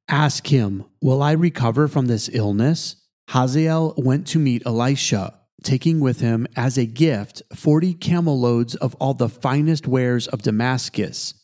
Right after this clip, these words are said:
He went in and stood before him and said, "Your son Ben-Hadad, king of Aram, has sent me to ask, 'Will I recover from this illness?'" Elisha answered, "Go and say to him, 'You will certainly recover.'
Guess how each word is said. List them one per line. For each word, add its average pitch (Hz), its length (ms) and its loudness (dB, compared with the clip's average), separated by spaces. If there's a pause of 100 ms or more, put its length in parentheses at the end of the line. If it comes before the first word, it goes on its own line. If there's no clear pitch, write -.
(180)
He - 160 -4
went 123 280 0
in 127 340 -2
and - 160 -6
stood 113 280 0
before 135 360 2
him 107 340 -2
and 107 160 -2
said, 139 540 -2 (320)
"Your 143 140 4
son 139 340 0
Ben-Hadad, 123 920 -2
king 139 200 0
of 120 120 -2
Aram, 113 460 0
has 117 240 -4
sent 175 300 -2
me 131 160 -2
to 117 140 0
ask, 127 520 -4 (280)
'Will 131 340 0
I - 140 -2
recover 120 540 0
from 120 220 -2
this 107 260 -2
illness?'" 127 680 -2 (500)
Elisha 151 540 -2
answered, 139 560 -2 (300)
"Go 139 220 2
and 185 120 0
say 123 260 -2
to 156 280 0
him, 123 380 -2 (280)
'You 117 160 2
will 175 140 2
certainly 165 540 -2
recover.' 117 680 -2